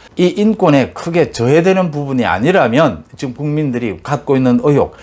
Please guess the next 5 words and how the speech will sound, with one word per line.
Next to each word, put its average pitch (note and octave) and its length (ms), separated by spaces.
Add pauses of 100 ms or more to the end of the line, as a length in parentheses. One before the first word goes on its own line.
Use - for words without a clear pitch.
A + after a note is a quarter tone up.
(220)
이게 A3 220
지금 F#3 220
의혹을 E3+ 600
넘어서 B2+ 600
막 G#2+ 260